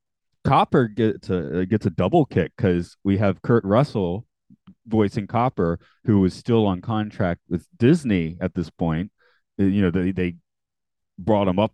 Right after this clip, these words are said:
through the seventies, right? But this is also the same year he did The Thing, so that kinda blew my mind thinking about it.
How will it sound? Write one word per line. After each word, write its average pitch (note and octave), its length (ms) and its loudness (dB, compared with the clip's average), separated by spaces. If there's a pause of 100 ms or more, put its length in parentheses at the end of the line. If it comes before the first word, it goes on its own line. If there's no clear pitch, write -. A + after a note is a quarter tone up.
(140)
through F#2 160 2
the D#2+ 60 -8
seventies, A2 460 -2
right? F#2+ 200 2
But A2+ 120 -2
this A2 120 -2
is A#2 200 -4
also A#2 360 0
the F#2 100 -4
same A2+ 300 -4
year G2+ 140 0
he G2 120 -2
did F2+ 160 -2
The D2 120 -12 (120)
Thing, F2 440 0
so F#2 140 -4
that F#2+ 200 -2
kinda G2+ 160 -4
blew E2+ 260 -4
my D2+ 140 -8
mind D2 420 -10
thinking D#2+ 220 -8
about C#2+ 260 -8
it. D2+ 140 -10